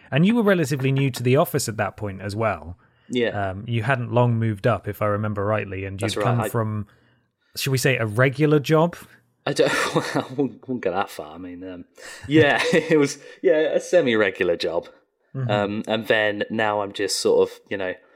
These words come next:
Speaker 2: filming, uh, you guys, you know, putting stickers on cars and, <laughs> like, and then going to
Speaker 1: Yep.
Speaker 2: fetch some fake bubbly. Like, that was, that was, uh, that was a lot of fun. Um,
Speaker 1: Weird.
Speaker 2: but yeah, like, likewise, there,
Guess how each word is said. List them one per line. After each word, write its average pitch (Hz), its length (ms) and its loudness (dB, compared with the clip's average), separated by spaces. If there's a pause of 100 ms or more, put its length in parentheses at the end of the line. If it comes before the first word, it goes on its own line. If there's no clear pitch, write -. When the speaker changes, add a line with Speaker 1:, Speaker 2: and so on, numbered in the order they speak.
(340)
Speaker 2:
filming, 104 580 0 (440)
uh, 101 260 -4
you 104 180 -6
guys, 98 420 -4 (360)
you 104 80 -4
know, 95 60 -6
putting - 240 -10
stickers - 460 -6
on 101 160 -8
cars 107 400 -6
and, 104 100 -8
<laughs> - 140 -8
like, - 340 -4 (320)
and 117 80 -4
then 113 100 0
going 113 260 0
to 113 60 0
Speaker 1:
Yep. 95 80 -4
Speaker 2:
fetch - 200 -2
some 113 160 -4
fake 101 320 -4
bubbly. 95 360 -2
Like, 85 240 -10 (200)
that 104 140 -10
was, - 300 -18
that 110 100 -8
was, 104 140 -16
uh, 92 280 -10 (300)
that - 60 -20
was - 60 -12
a 90 60 -4
lot 87 100 -4
of - 60 -18
fun. 104 200 -4 (1500)
Um, 113 260 -6
Speaker 1:
Weird. 113 280 -6 (640)
Speaker 2:
but 147 160 0
yeah, 185 220 4
like, 127 220 4
likewise, 131 380 0
there, 123 220 0